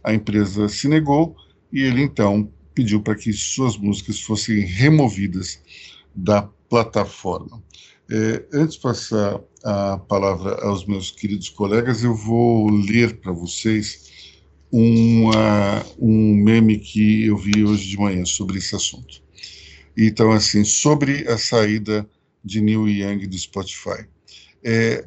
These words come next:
pessoas abaixo de trinta anos. Quem é Neil Young? Pessoas entre trinta e sessenta anos. Neil Young ainda está vivo?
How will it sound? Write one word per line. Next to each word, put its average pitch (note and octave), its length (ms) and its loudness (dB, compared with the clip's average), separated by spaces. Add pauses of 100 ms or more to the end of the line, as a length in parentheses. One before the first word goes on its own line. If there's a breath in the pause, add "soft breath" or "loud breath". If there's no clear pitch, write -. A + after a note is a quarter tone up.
pessoas C#3 460 -2
abaixo A#2+ 680 2
de G#2+ 180 -6
trinta A#2 440 -4
anos. F#2+ 580 -4
Quem F#3 340 0
é C3 180 2
Neil A2+ 300 2
Young? F#2 320 -4 (880 soft breath)
Pessoas C#3+ 440 0
entre D3+ 280 0
trinta D3 520 -2
e C3 60 0
sessenta B2 500 -4
anos. F#2 500 -4 (380 soft breath)
Neil C3 260 4
Young B2+ 340 4
ainda G#2+ 200 4
está G#2 240 -2
vivo? G2+ 400 -6